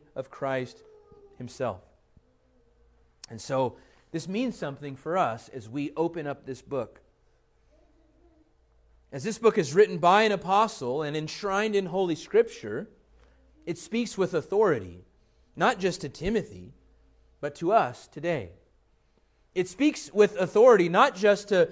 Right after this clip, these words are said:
First Baptist Church in Ephesus, but it speaks with authority to First Baptist Church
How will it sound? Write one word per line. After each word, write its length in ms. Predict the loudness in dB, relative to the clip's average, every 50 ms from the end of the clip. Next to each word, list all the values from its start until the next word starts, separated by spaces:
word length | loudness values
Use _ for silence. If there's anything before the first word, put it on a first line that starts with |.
| -4 -18 -20 _ _
First 360 | -4 2 4 4 4 4 4
Baptist 440 | 4 4 4 4 -2 -6 -8 -8 -6
Church 320 | -4 -2 -2 -2 -4 -8 -10
in 100 | -6 -2
Ephesus, 840 | -2 -2 -2 -2 -4 -8 -8 -8 -10 -10 -10 -12 -16 -20 _ _ _ _ _ _ _ _ _ _ _ _
but 140 | 2 2 4
it 80 | 4
speaks 340 | 2 -4 -4 -4 -4 -2 0
with 140 | -2 0 0
authority 460 | 0 0 4 6 8 8 8 8 6
to 80 | 2 0
First 300 | 2 2 2 2 2 4
Baptist 400 | 2 2 2 2 -6 -10 -8 -4
Church 380 | -2 0 0 -2 -4 -8 -18